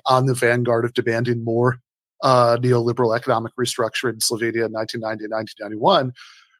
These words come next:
which is almost the opposite of the picture that emerges if you actually click through to Rockhill's sources. That in that, um, in the Lacan in Slovenia interview,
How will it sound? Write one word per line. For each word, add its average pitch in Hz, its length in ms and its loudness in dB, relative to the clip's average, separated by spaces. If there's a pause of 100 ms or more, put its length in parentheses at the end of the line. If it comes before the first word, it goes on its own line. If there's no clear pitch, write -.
(140)
which - 600 2
is 147 540 2 (440)
almost 302 380 2
the 170 120 6
opposite 151 500 0 (220)
of 127 100 -2
the 135 80 -2
picture 139 340 2
that 123 120 0
emerges 123 440 -2
if 120 140 -8
you 117 100 -4
actually 113 400 -2
click - 280 -8
through 120 280 0
to 120 140 -4
Rockhill's 110 440 -2
sources. - 520 -4 (500)
That 143 300 4 (340)
in 165 280 2
that, 147 300 4 (120)
um, 120 520 0 (800)
in 147 220 4
the 147 160 6
Lacan 131 340 2
in 131 60 0
Slovenia 139 580 -2 (580)
interview, 143 680 4